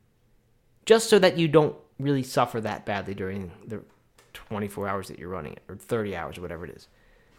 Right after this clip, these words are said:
If you're willing to just really suffer,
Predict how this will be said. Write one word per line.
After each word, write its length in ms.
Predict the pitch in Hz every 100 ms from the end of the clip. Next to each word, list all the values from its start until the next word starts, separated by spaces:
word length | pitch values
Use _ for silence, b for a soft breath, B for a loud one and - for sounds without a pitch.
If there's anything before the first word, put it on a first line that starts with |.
| _ _ _ - -
If 160 | 151 147
you're 100 | 214
willing 320 | 190 208 190
to 80 | 160
just 220 | 156 -
really 320 | 131 175 190
suffer, 440 | 143 110 - 87